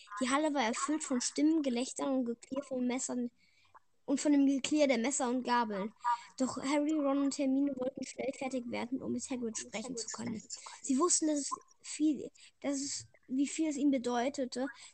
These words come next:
so im Lehrerland we-, worden zu sein. Hagrid war kein vollständig ausgebildeter Zauberer. Er war im dritten Schuljahr von Hogwarts verwiesen worden,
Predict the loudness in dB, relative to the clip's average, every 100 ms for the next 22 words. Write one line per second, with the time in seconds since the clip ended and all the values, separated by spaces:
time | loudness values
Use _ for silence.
0 | -4 -2 2 2 4 4 2 0 -2 -4
1 | -4 -6 -8 -16 _ _ _ _ _ _
2 | -10 -8 -4 -2 0 0 -2 -2 -2 -4
3 | -8 _ _ -6 -4 -2 -6 -10 -14 -10
4 | -6 -4 -2 -2 0 -2 0 -2 -2 -2
5 | -2 -2 -2 -2 -4 -10 -8 -4 -2 -2
6 | -6 -6 -6 -6 -6 -8 -10 -18 -18 -6
7 | 0 2 2 -2 -2 -2 0 0 0 -4
8 | -6 -6 -10 -6 0 2 2 0 -2 -4